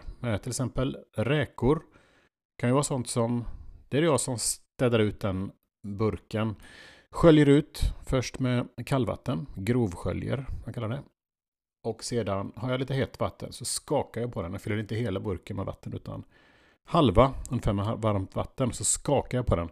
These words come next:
Häller ut, kör jag en sån till och sen sorterar jag glaset för sig, plåt. Det brukar vara plåt, eh, kork på den, eller skru-, vad heter det?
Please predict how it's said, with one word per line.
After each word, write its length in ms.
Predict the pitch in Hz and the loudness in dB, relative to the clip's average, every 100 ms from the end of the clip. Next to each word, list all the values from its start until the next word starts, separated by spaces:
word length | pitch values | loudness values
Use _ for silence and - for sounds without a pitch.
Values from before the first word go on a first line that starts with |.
| - _ _ _ _ | -12 _ _ _ _
Häller 160 | 104 98 | -2 0
ut, 400 | 92 87 - - | 0 -4 -12 -14
kör 240 | - 123 110 | -4 -2 0
jag 100 | 98 | -2
en 120 | 92 | -4
sån 200 | 95 87 | -6 -6
till 280 | - 82 - _ - | -6 -8 -10 _ -8
och 100 | 98 | -6
sen 200 | 92 87 | -6 -8
sorterar 340 | - 101 87 | -8 -6 -6
jag 200 | 90 90 _ _ | -8 -12 _ _
glaset 720 | - 92 113 120 104 123 120 - | -14 -2 2 2 2 -2 -4 -10
för 100 | - | -6
sig, 320 | 127 120 - _ _ _ | -2 -4 -6 _ _ _
plåt. 640 | - 127 - _ - - - _ | 0 2 -4 _ -18 -18 -20 _
Det 60 | |
brukar 200 | 95 95 | -14 -10
vara 80 | 98 | -10
plåt, 420 | - 110 - - | -8 -10 -10 -10
eh, 140 | 107 107 117 _ - - - - - - _ | -8 -8 -12 _ -20 -20 -20 -20 -20 -20 _
kork 340 | - 160 - | 2 4 8
på 60 | - | 8
den, 180 | 113 - | 8 0
eller 280 | - - - - - | -4 -2 -4 -8 -8
skru-, 240 | - - 98 | -10 -8 -8
vad 100 | 110 | -6
heter 140 | |
det? 80 | 147 | -6